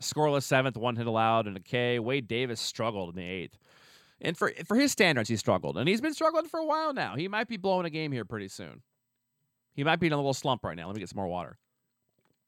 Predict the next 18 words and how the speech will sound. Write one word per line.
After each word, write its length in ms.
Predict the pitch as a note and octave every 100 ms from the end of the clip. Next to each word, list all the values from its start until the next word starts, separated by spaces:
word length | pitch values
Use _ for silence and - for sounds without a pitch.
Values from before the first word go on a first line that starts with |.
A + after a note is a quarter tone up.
| _ _ _ _ _ _ _ _ - -
My 140 | - G2
throat 220 | G#2+ G2+
is 100 | -
killing 220 | - G#2
me 60 | F2
from 120 | F#2
all 60 | F2+
the 60 |
yelling 240 | F#2+ G#2 F2+
tonight. 280 | D#2+ D#2 - _ _ _ _ _ _ _ _ _ _ _ _ _ _ _ _ _
Long 280 | - G2+ G2
week 160 | G2
of 80 | G2
radio, 300 | G2+ G2+ E2+
too. 280 | - B2+ F2+
But 160 | G2+ - _
Wade 300 | - F3 A#3
Davis 580 | G3 G#3+ F#3+ E3 - -